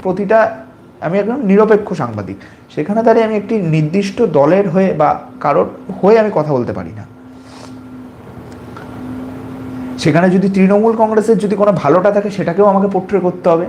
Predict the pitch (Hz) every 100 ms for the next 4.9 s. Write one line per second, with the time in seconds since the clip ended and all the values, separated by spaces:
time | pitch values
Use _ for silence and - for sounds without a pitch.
0 | - 139 165 190 214 208 202 185 185 185
1 | 180 151 160 175 170 170 185 170 175 127
2 | 127 113 110 95 - - - - - -
3 | - - 175 202 202 240 - 165 - 202
4 | 170 160 139 - 104 98 - 101